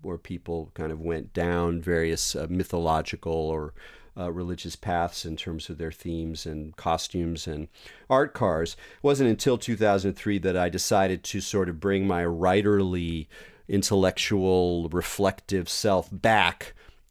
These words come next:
onto the playa, uh, where I, I gave a talk.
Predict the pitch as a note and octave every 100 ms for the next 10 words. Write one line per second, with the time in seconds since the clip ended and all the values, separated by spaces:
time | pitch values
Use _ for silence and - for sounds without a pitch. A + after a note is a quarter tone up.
0 | - G2 G2 G#2+ F2+ - C#3+ D#3 B2+ C#2
1 | D#2 _ _ _ _ _ _ _ - G#2+
2 | G2 F2 F2+ F2 F2+ E2+ E2+ E2 E2+ E2+
3 | F#2 F2+ F2 - G2 F#2+ F2 -